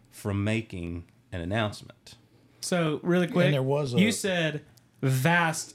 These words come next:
Speaker 2: majority.
Speaker 1: Vast.
Speaker 2: That doesn't mean fifty-one percent of pastors.
Speaker 1: No.
Speaker 2: Vast is, like, probably sixty percent at least and higher.
Speaker 1: And, and he said this in twenty twenty, which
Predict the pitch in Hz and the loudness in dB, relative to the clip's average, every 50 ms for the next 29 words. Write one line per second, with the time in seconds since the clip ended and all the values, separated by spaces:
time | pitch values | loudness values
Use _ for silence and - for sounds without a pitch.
0 | _ - 170 160 151 143 131 147 147 147 143 139 131 123 117 117 131 - - - | _ 0 2 2 2 2 0 0 0 0 0 -2 -2 -4 -6 -8 -10 -12 -12 -4
1 | 95 120 123 131 117 - - - 185 190 208 196 226 226 208 185 220 190 180 180 | -2 0 0 0 -2 -2 0 2 2 2 4 2 2 2 2 0 0 0 2 2
2 | 190 202 196 180 170 160 - - 208 190 - - 180 170 156 160 170 160 160 160 | 4 4 4 2 2 0 0 0 -2 -2 0 2 2 2 4 4 2 2 0 0
3 | - 170 143 - - 190 180 165 160 - - 143 - - 170 147 139 135 - - | -2 -4 -2 -2 -4 -4 -4 -6 -6 -6 -8 -8 0 0 0 2 2 -2 -6 -8
4 | 110 78 - - - - - - 117 127 151 127 - - - 151 135 185 196 202 | -8 -8 -8 -8 -10 -12 -14 -6 0 2 2 2 0 -4 -4 -2 2 4 4 4
5 | 202 196 175 170 - - 185 165 143 160 175 156 151 143 - - 220 214 214 190 | 4 4 2 0 -2 -2 -2 -2 0 0 0 0 -2 -4 0 2 4 4 4 4
6 | 175 180 170 165 - - 202 - - 175 160 - 156 - - 185 170 160 151 151 | 2 2 2 0 0 -2 -4 -2 -2 -4 -4 -2 -4 -4 0 0 0 2 0 0
7 | 139 156 147 180 190 185 160 143 139 - - 170 165 156 147 123 147 147 147 139 | 0 2 4 4 6 4 4 0 -2 -4 -2 -2 0 0 0 0 -2 -2 -2 -4
8 | - - 143 156 170 175 165 120 143 143 143 147 175 180 139 - 165 160 139 135 | -2 0 0 2 2 2 0 0 0 2 2 2 2 0 -2 -2 -2 -2 0 0
9 | 139 135 135 123 - - 117 117 113 113 107 - - - 139 117 107 104 - - | -2 -2 -2 -6 -10 -6 -4 -2 -2 -2 -4 -6 -2 -2 -2 0 0 -4 -4 -2
10 | 147 113 85 82 85 - | -2 -2 -2 -6 -2 0